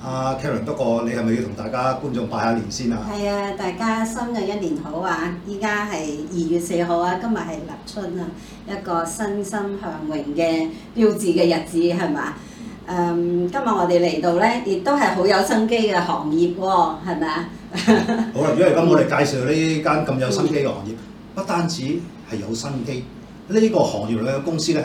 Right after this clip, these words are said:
Speaker 1: 喺香港係好特別嘅喎。
Speaker 2: 嗯。
Speaker 1: 據我所知呢，香港唯一嘅喎。嗱，一陣我就賣個關子，等兩位介紹俾大家聽啦。首先我同介紹兩位嘉賓先，一位企喺我側邊呢位，一睇就知年輕有為㗎啦。佢就係 Peter Lau，係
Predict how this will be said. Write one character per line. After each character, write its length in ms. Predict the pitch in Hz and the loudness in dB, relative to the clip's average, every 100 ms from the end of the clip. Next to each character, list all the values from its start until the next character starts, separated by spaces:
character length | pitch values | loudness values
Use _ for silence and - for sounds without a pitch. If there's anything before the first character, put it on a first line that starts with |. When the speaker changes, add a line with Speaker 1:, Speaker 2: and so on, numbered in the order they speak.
| 135 | 0
Speaker 1:
喺 80 | |
香 120 | 151 151 | -2 0
港 80 | 123 | 0
係 20 | |
好 100 | 117 | -2
特 100 | - | -4
別 160 | 104 - | -6 -6
嘅 60 | 104 | -6
喎。 140 | 98 - | -6 -8
Speaker 2:
嗯。 260 | 190 175 160 | -6 -4 -2
Speaker 1:
據 80 | 135 | -2
我 100 | 131 143 | 0 0
所 120 | 175 | 0
知 120 | 156 | 0
呢， 160 | 147 131 | 0 0
香 140 | 147 | 0
港 160 | 143 131 | -2 0
唯 80 | 110 101 | -2 -2
一 40 | 123 | -4
嘅 40 | 113 | -2
喎。 0 | 110 - - | -4 -6 -8
嗱， 140 | 120 143 | -6 -4
一 20 | |
陣 220 | 117 123 151 | -2 -4 -4
我 80 | 117 | -4
就 60 | 117 | -4
賣 160 | 110 107 | -4 -4
個 60 | |
關 260 | 117 127 131 | 0 0 0
子， 100 | 113 113 - - - | -2 -6 -8 -14 -8
等 180 | - 170 | -2 2
兩 220 | 120 113 | 2 2
位 140 | 117 120 | 0 -2
介 80 | - | -2
紹 260 | 110 117 110 | -2 -2 -2
俾 120 | 110 | -4
大 120 | - | -4
家 140 | 117 | -4
聽 140 | 117 113 | -2 -4
啦。 80 | 107 | -4
首 140 | - | -2
先 160 | 135 175 | 0 0
我 80 | 139 | 0
同 140 | 107 | -2
介 80 | 110 | -2
紹 220 | 110 113 104 - | -4 -4 -6 -6
兩 200 | 110 123 | -4 -2
位 160 | 113 113 - - - - | -2 -4 -8 -14 -18 -8
嘉 160 | 143 131 | -2 0
賓 160 | 135 | 0
先， 160 | 131 139 113 - - - - | -2 -2 -4 -8 -14 -16 0
一 60 | 214 | 2
位 320 | 147 127 - - - | 4 2 0 -6 -12
企 100 | - 135 | -8 -6
喺 40 | 120 | -4
我 80 | |
側 140 | 117 139 | -4 -2
邊 200 | 143 135 | 0 0
呢 80 | 113 | 0
位， 160 | 104 - | -2 -6
一 60 | - | -8
睇 240 | - 117 | -4 -4
就 60 | 107 | -2
知 100 | 127 | -4
年 120 | - | -6
輕 140 | - 123 | -4 -2
有 120 | 110 107 | -2 -4
為 100 | - | -6
㗎 80 | 104 | -8
啦。 120 | 110 - - - - | -8 -10 -16 -16 -10
佢 60 | 120 | -6
就 140 | 127 | -4
係 60 | - 117 | -4 -6
Peter 300 | - 127 123 | -8 -6 -2
Lau， 260 | 123 123 120 113 | -2 -2 -4 -6
係 120 | 110 | -6